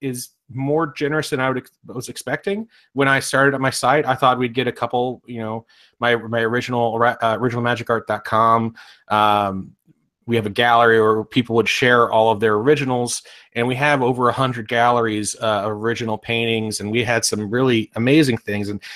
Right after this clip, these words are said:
and, uh, surprising things have come of it. We've had some people that have come up, uh, and said, "Hey, I have this, this collection," and they'll tell me or they'll tell Mike about it. They don't wanna tell the, the rest of the community, but we were able to, to connect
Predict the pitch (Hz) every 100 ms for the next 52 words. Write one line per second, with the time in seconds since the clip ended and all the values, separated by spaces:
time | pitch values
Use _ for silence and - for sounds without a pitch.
0 | - - 101 - - 110 101 95 104 120
1 | 131 120 - 113 107 104 - 143 139 104
2 | 104 113 113 117 107 98 - 123 120 -
3 | 123 120 107 107 - - 120 117 - -
4 | - - _ 107 107 104 113 104 117 117
5 | 185 175 123 - - _ 131 139 139 123
6 | 135 131 - 135 131 127 - - 131 156
7 | - 120 120 120 - 123 123 120 131 117
8 | 135 160 160 139 113 - 131 123 131 -
9 | 120 117 117 113 - 123 127 123 120 131
10 | 123 117 117 120 123 - 127 - 117 117
11 | 107 113 - - - 143 156 156 147 139
12 | 135 123 - - 127 120 117 _ - 139
13 | 139 -